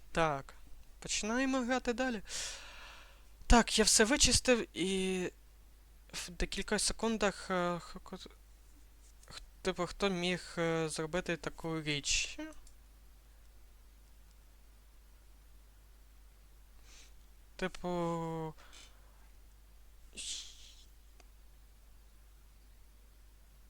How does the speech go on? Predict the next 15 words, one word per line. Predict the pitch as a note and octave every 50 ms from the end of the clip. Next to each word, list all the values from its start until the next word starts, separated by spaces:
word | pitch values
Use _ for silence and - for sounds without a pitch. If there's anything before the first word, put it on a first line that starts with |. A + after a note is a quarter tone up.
| - - - - - - - - - - - - - - -
а, | D#3 D#3 D#3+ D#3+ D#3+ D#3 D#3+ D#3 D#3 -
правда | - - F3+ F#3 F#3+ F#3+
лежить | F3+ E3+ D#3+ D#3+ F3+ F3 - - - D#3
за | D3+ - E3+ E3 E3 E3+ E3+ E3+ E3+ E3 E3 E3 D#3+ D#3+ D#3+ D#3 D#3 D3+ - - - - - - - - - - - - - - - - - - - - - - - - - - -
сторінками | - - - D#3+ D#3 D#3 D#3 - E3+ D#3+ E3 D#3
Біблії, | D3+ D3+ C#3+ G#3+ C4 C4+ A3+ A3+ A#3 A#3 A3 G3+
так | - - F#3 - - - - - - - - - - - -
тільки | - G#3 G#3 - G#3
фанатик, | F#3+ - G3 G3 F#3+ F#3+ - - - F3+ - - - -
е, | E3+ E3 D#3+ D#3 D#3 D#3 D#3+ D#3 - - -
атеїст | - D3+ - - D#3+ E3+ A3 A#3 - - - E3+
міг | E3 E3 F3 E3+ - -
написати | E3 D#3 - - - - - E3+ - - -
такі | - D3 - - - E3
слова. | D#3+ - - D3+ D3+ D3 - - -